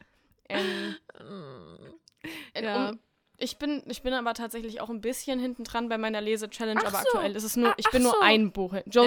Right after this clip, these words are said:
Speaker 1: Ja, gut,
Speaker 2: ich
Speaker 1: na,
Speaker 2: bin
Speaker 1: okay.
Speaker 2: ein ein lächerliches Buch bin ich hinten
Speaker 1: Na gut,
Speaker 2: dran, ja.
Speaker 1: gut. Was ich
Speaker 2: Also
Speaker 1: aber
Speaker 2: ich
Speaker 1: grad eigentlich sagen wollte, kennst du, hast du die auch schon auf deiner For You-Page gehabt, auf, auf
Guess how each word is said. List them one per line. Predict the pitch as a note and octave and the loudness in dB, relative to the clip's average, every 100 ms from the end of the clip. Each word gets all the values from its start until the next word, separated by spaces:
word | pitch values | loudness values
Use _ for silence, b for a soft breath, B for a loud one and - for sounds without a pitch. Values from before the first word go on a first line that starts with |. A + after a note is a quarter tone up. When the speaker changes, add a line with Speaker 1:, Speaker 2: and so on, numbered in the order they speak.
| A#3 | 6
Speaker 1:
Ja, | - | 0
gut, | |
Speaker 2:
ich | G#3 | -2
Speaker 1:
na, | |
Speaker 2:
bin | G#3+ A3+ | -2 -2
Speaker 1:
okay. | - | 0
Speaker 2:
ein | G#3 G3+ G3 F#3 b b b b - | 2 2 2 -2 b b b b 2
ein | A3 A#3+ A3 | 4 6 4
lächerliches | G#3+ G#3+ G3 G3 F#3+ | 2 0 -4 -6 -8
Buch | - F#3 | -8 -10
bin | - F3+ | -8 -10
ich | E3+ | -8
hinten | F#3 F3+ | -10 -10
Speaker 1:
Na | |
gut, | F3 E3+ | -10 -10
Speaker 2:
dran, | E3 E3+ | -8 -8
ja. | F3 F#3 | -8 -8
Speaker 1:
gut. | G#3 - B - | -12 -16 B -8
Was | F3 | -2
ich | |
Speaker 2:
Also | G3+ A#3 | 0 0
Speaker 1:
aber | |
Speaker 2:
ich | A#3 | 0
Speaker 1:
grad | A#3 | 0
eigentlich | - C4+ B3+ A3 | 0 0 -2 -4
sagen | - G#3 A3 | -2 -2 -2
wollte, | G#3+ A3 C4 | -6 -6 -8
kennst | - C#4 C#4 | -6 -8 -6
du, | C4+ | -8
hast | B3+ - | -8 -8
du | A3 | -8
die | |
auch | A#3+ | -6
schon | B3+ | -8
auf | A3+ | -8
deiner | G#3+ G#3 | -6 -6
For | A3 | -6
You-Page | A3 B3 B3 - | -6 0 0 0
gehabt, | A3 G#3+ - | -4 -4 -4
auf, | G#3+ - - | -10 -10 -8
auf | G3+ - - | -8 -8 -18